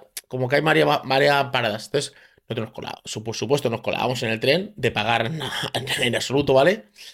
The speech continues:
Eh, y íbamos a la discoteca y volvíamos, ¿vale? Pero luego ya empezamos a ir a Marmey, ¿vale? Como, como, sí, un poquito más mayor, ya. No, después empezamos a ir a la zona. Vale, la zona es esto.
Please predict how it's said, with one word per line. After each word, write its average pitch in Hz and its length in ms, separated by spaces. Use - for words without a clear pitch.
Eh, 190 340
y 120 520
íbamos 104 260
a 110 240
la 113 60
discoteca 185 440
y 190 80
volvíamos, 117 300
¿vale? 110 280
Pero 160 140
luego 214 180
ya 247 300
empezamos 170 400
a 208 40
ir 214 60
a 202 60
Marmey, 139 460
¿vale? 160 300
Como, 131 160
como, 120 640
sí, 127 160
un 127 40
poquito 123 220
más 113 100
mayor, 127 320
ya. 143 600
No, 151 460
después 151 360
empezamos 226 360
a 226 40
ir 247 60
a 240 60
la 117 100
zona. 127 400
Vale, - 300
la - 120
zona - 220
es 131 100
esto. - 340